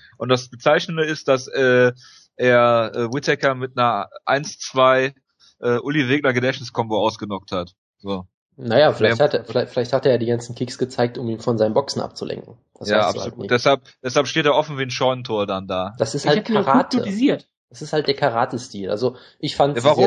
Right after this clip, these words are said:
Speaker 2: sehr
Speaker 1: Äh, Whittaker ist da auch Karateka.
Speaker 2: Ja, aber der kämpft nicht so. Also auf jeden Fall, es waren sehr unterhaltsame Leistungen. Mehr müssen wir, glaub ich, wirklich nicht drüber reden.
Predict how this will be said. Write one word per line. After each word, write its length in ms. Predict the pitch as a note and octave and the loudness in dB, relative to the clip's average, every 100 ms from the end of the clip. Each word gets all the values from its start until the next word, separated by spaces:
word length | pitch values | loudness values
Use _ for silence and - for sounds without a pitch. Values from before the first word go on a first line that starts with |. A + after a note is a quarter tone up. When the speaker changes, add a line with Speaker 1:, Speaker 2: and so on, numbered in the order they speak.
| A#2 - | 2 4
Speaker 2:
sehr 360 | D#3+ D#3+ E3+ - | 4 6 4 2
Speaker 1:
Äh, 220 | G3 - | -2 -2
Whittaker 340 | D3+ E3 - D3+ | -6 -4 -2 -2
ist 120 | D3 | 2
da 60 | C#3+ | 2
auch 180 | E3+ | 2
Karateka. 840 | - A#2+ A2 G#2+ A#2+ A2 G#2+ G2 - _ _ - | 0 0 0 -2 -6 -6 -6 -8 -10 _ _ -4
Speaker 2:
Ja, 160 | A#2 | 0
aber 140 | A#2+ B2 | 0 2
der 200 | A#2+ A#2 | 2 2
kämpft 340 | A#2+ C3+ C3+ | 0 -2 -4
nicht 180 | A#2 A2+ | -10 -10
so. 300 | - F#2 - | -10 -10 -10
Also 140 | - A#2 | -8 -2
auf 40 | |
jeden 120 | D#3+ F3 | -2 2
Fall, 160 | D3+ | 4
es 160 | C#3 - | 4 4
waren 220 | B2+ B2+ | 2 4
sehr 100 | A#2+ | 2
unterhaltsame 460 | A#2+ A2+ A#2+ A#2 G2+ | 2 0 -2 -2 2
Leistungen. 500 | G2+ A#2+ - A#2+ A2 | 2 2 -2 -4 -4
Mehr 160 | A2 | -4
müssen 220 | B2 A#2+ | -4 -6
wir, 60 | G#2 | -4
glaub 160 | G#2+ G#2 | -2 -2
ich, 100 | G#2+ | -4
wirklich 220 | - A2 | -8 -10
nicht 120 | G#2 | -10
drüber 240 | G2+ F#2+ F#2 | -6 -4 0
reden. 380 | G2+ A#2+ B2 | 0 0 -4